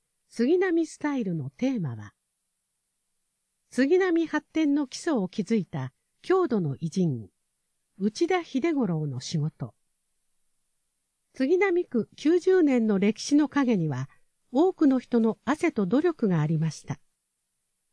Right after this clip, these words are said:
今回は、井荻村を中心に、杉並発展の基礎を築いた内田秀五郎の功績を紹介する企画展の模様をお伝えします。内田秀五郎って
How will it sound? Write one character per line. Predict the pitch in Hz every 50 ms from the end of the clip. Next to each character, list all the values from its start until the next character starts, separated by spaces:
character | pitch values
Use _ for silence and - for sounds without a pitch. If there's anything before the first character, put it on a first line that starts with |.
| _ _ _ _ _ _ _ _ _
今 | _ - 320 370 359
回 | - - 208 202 185 165
は、 | 160 151 143 135 - _ _ _ _ _ _ -
井 | 214 240 302
荻 | 359 359 330 349 349
村 | 320 330 294 285 277
を | 269 262
中 | - - 262 269 269
心 | - - 254 254 247 240
に、 | 233 233 233 220 - _ _ _ _ _ _
杉 | _ - - 247 311 330
並 | 370 359 330 330 311
発 | - 320 302 _
展 | _ - 311 302 277
の | 294 285
基 | 262 -
礎 | - - 349 311
を | 233 190
築 | - - 214 175 208
い | 214 180 -
た | - 131 123 135 - _ _ _ _ _ _ _
内 | - 196 214 - - 311
田 | 311 330 339
秀 | 320 - 285 247 320
五 | 330 330 320
郎 | 294 269 233 220
の | 202 185 185
功 | - - 220 262
績 | 262 - 277 254 - 262 262 262
を | 247
紹 | 226 - 247 247 240
介 | - 233 233 233
す | 226 - 240 220
る | 233 226 - - _
企 | - - -
画 | - 339 - _
展 | - 311 294 247 233
の | 220 190
模 | 180 190 190
様 | 196 214 226 226 220 214
を | 208 -
お | - 165
伝 | - - - 170 156 160
え |
し | - - -
ま | 139 135 131
す。 | 139 _ _ _ _ _ _ _ _ _ _ _ _ _ _ _ _ _ _ _ _ _ _ _ _ _ _ _ _ _ _
内 | - 165 - - 277
田 | 277 349 339 330
秀 | - 320 277 339 330
五 | 302 269
郎 | 190 151 135 131
っ | - _ _ _
て | - 139 -